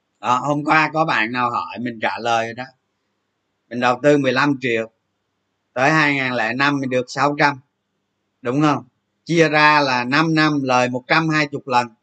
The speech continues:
À, đất nó cũng có cái đó nhưng nó hiếm lắm. Rất hiếm. Và đối với, đối với nhiều bạn á, mà bây giờ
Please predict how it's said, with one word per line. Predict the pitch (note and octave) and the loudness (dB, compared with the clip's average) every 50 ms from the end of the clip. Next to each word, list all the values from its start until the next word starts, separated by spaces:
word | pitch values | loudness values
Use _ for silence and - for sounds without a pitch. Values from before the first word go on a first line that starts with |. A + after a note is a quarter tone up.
| _ _ _ _ _ _ _ _ _ _ _ _ _ _ _ _ _ _ _ _ _ _ | _ _ _ _ _ _ _ _ _ _ _ _ _ _ _ _ _ _ _ _ _ _
À, | - A#2 A2 G#2 G2+ F#2+ F#2+ F#2+ F#2+ G#2+ | -10 -8 -8 -6 -6 -8 -8 -10 -4 -2
đất | C#3 E3+ G3 - | 0 0 0 -2
nó | F#3+ F#3 F3+ | -6 -8 -8
cũng | E3 C#3 B2+ B2+ | -6 -8 -8 -4
có | B2+ D3+ C#3+ D#3 F3 F#3+ G3 | 0 4 4 6 6 4 2
cái | G3+ G3 F#3+ | -2 -4 -4
đó | F3 F3+ F#3+ G3 G3 F#3 | -2 0 0 0 -2 -2
nhưng | E3+ E3+ E3 D#3+ | -6 -6 -6 -6
nó | D#3+ E3+ | -6 -6
hiếm | E3 F3 G3+ G#3 G#3+ A3+ | -4 -4 -4 -4 -6 -6
lắm. | A#3 A#3+ B3+ A#3+ _ _ _ _ _ _ _ _ _ _ _ _ _ _ _ _ | -8 -10 -12 -14 _ _ _ _ _ _ _ _ _ _ _ _ _ _ _ _
Rất | E3+ F#3 F#3 - - | -10 -10 -10 -12 -12
hiếm. | F#3 F3+ - - _ _ _ _ _ _ _ _ _ _ _ _ _ _ _ _ _ _ _ _ _ _ D3+ D#3+ E3 E3 E3 _ _ _ _ _ _ _ _ _ _ _ _ _ _ _ _ _ _ _ _ _ _ _ _ _ _ _ _ _ _ _ _ _ _ _ _ _ _ _ _ _ _ _ | -14 -14 -14 -16 _ _ _ _ _ _ _ _ _ _ _ _ _ _ _ _ _ _ _ _ _ _ _ _ _ _ _ _ _ _ _ _ _ _ _ _ _ _ _ _ _ _ _ _ _ _ _ _ _ _ _ _ _ _ _ _ _ _ _ _ _ _ _ _ _ _ _ _ _ _
Và | A#2+ B2+ C3 | -6 -4 -4
đối | B2 B2 B2 C3+ C3+ C#3+ E3 F3+ F3 | -4 -2 0 4 6 6 6 6 4
với, | F3+ F3+ F#3 F3+ F3 | 4 4 4 2 2
đối | D#3+ D#3 D#3+ E3+ F3 | 4 4 4 4 4
với | F3+ F#3+ F#3 | 0 -4 -6
nhiều | F3 D#3 C#3 C3 B2+ | -4 -2 -2 0 0
bạn | A#2+ A#2 F#2+ F2 F2 F#2+ G#2+ A#2 C3+ | -2 -4 -6 -6 -8 -12 -10 -8 -6
á, | D#3 E3 D#3 | -6 -4 -4
mà | C#3 B2 A2+ A#2 | -6 -6 -6 -8
bây | C3 C#3+ | -8 -6
giờ | C#3 C3 A#2+ | -4 -4 -4